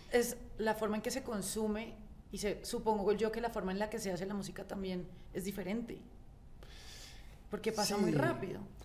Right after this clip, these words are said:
Speaker 2: Sí.
Speaker 1: Aunque
Speaker 2: Yo creo que una
Speaker 1: fíjate
Speaker 2: buena
Speaker 1: que
Speaker 2: canción es una buena canción, ¿eh?
Speaker 1: Sí,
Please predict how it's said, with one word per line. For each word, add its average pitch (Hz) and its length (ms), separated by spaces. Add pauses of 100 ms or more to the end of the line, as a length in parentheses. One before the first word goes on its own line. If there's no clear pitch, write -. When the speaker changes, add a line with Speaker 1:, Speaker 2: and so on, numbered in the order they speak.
(120)
Speaker 2:
Sí. 147 720 (1080)
Speaker 1:
Aunque 170 140
Speaker 2:
Yo 254 80
creo - 40
que - 40
una 220 120
Speaker 1:
fíjate 208 60
Speaker 2:
buena 240 140
Speaker 1:
que 226 60
Speaker 2:
canción 190 360
es 185 80
una 196 120
buena 180 180
canción, 131 480
¿eh? 135 180
Speaker 1:
Sí, 277 320